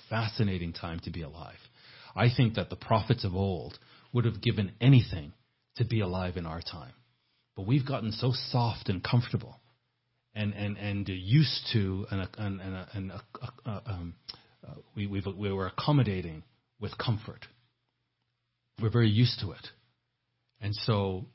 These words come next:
when comfort starts taking, being taken away from us, we don't know what to do. Everything is push button in our lives, and we take it all for granted. But when it's all taken away, then we have to realize what's real here. So this spirit of persecution, Jerusalem is the epicenter.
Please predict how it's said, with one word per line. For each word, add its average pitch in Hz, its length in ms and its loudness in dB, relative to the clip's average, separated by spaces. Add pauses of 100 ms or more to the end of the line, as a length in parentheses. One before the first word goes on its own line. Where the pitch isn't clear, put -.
(200)
when 104 160 -6
comfort 143 340 2
starts 110 400 2
taking, 113 300 2
being 107 160 4
taken 107 320 -2
away 117 280 0
from 90 140 -4
us, 85 220 -10
we 135 80 0
don't 110 160 -2
know 92 80 -4
what 82 180 -8
to 85 100 -12
do. 127 240 -2 (720)
Everything 139 360 2
is 95 180 -4
push - 260 0
button 151 280 -2
in 95 80 0
our 87 100 -4
lives, 78 460 -10 (280)
and 90 80 -10
we 92 60 -6
take 135 300 0
it 117 40 2
all 113 180 0
for 98 100 -4
granted. 107 480 -4 (580)
But 85 60 -12
when 90 180 -6
it's 123 160 -4
all 123 160 2
taken 123 340 2
away, 95 300 0
then 90 160 -2
we 135 80 0
have 107 140 -2
to 92 100 -8
realize 87 400 -6
what's - 240 -10
real 90 220 -8
here. 69 240 -16 (720)
So 85 140 -8
this 107 300 0
spirit 139 300 4
of 123 100 0
persecution, 113 880 -2
Jerusalem 123 480 -2
is 131 100 0
the 139 60 -4
epicenter. 127 560 -8